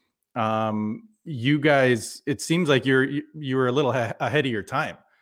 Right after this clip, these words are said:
because, you know, some of these other brands feel like they're, they're now playing catch up to, to you guys that have been involved in, in, you know, the, the, the, the nice clothes that fit well.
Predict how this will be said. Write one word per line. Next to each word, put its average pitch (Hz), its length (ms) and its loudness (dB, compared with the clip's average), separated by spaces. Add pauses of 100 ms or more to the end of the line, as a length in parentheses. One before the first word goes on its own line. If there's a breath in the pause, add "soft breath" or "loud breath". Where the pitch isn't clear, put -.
(240)
because, 120 560 -2 (120)
you 143 140 -6
know, 120 100 0
some 143 200 0
of 135 60 -2
these 120 140 -4
other 131 180 0
brands 120 640 -2
feel 120 340 -4
like 113 260 0
they're, 113 420 0 (280)
they're 117 300 -4
now 110 180 -2
playing 110 300 -6
catch 131 300 -2
up 101 240 -4
to, 104 240 -6
to 110 140 -12
you 110 200 -2
guys 104 460 -2 (400 soft breath)
that 110 120 0
have 95 220 0
been 113 140 2
involved 107 560 2
in, 101 320 -6
in, 98 460 -10
you 107 140 -12
know, 95 160 -6
the, 92 320 -2 (480 soft breath)
the, 95 680 0
the, 98 340 2
the 98 100 -2
nice 113 340 2
clothes 127 420 2
that 95 180 -2
fit - 360 -2
well. - 280 -8